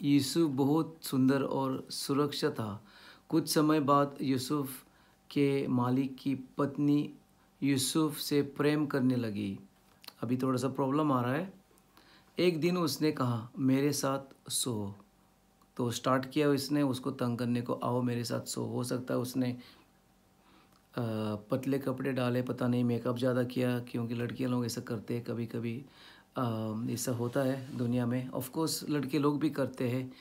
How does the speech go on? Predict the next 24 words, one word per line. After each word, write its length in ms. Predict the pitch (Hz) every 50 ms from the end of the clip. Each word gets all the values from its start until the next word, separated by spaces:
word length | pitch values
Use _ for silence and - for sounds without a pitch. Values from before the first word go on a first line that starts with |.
| - - - - - _ _ _
अ, 100 | 135 131
इंग्लिश 400 | 127 123 123 131 131 131 127 -
में 120 | 143 135 127
बोलते 220 | 120 120 113 -
हैं 60 | 123
उसको 200 | 120 120 - 127
फ्लर्टिंग, 560 | 120 127 - - 131 127 120 131 127 113 107 101
फ्लर्ट 340 | - - 135 139 135 135
करते 320 | - - 127 123 - - 113
हैं 80 | 110
ना, 220 | 127 156 156 127 -
ऐसे 280 | - 123 123 - - 135
ही 240 | 131 123 113 101 - - - - - - - _ -
दिखाते 560 | 131 143 135 - 139 135 127 127 - 127 120
हैं, 120 | 127 127 123
या 220 | 120 117 113 110
लिपस्टिक 480 | 113 113 120 117 - - - 131 123 123
लगा 300 | 123 120 117 120 120 113
के, 280 | 117 - - 120 113
या 320 | 110 110 107 107 107 107 - - - - -
थोड़ा 140 | 123 120
सा 240 | 117 120 - 123 120
ये 400 | 113 117 117 120 120 117 113 - -
उप-, 380 | 135 127 127 127 - - -